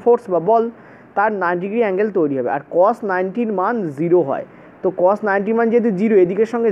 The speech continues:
যাই গুণ করো না কেন সব জিরো হয়ে যাবে। ফলে answer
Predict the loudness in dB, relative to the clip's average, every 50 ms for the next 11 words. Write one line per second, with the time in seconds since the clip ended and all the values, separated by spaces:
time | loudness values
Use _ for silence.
0 | 0 2 2 2 2 0 0 0 -2 -2 -2 0 2 2 2 2 0 -2 -2 -4
1 | -6 -6 -4 -4 -6 -4 -6 -6 -4 -2 0 0 0 0 -2 -4 -4 -6 -8 -10
2 | -12 -16 -20 -20 -8 -4 -2 0 2 2 0 0 0 -2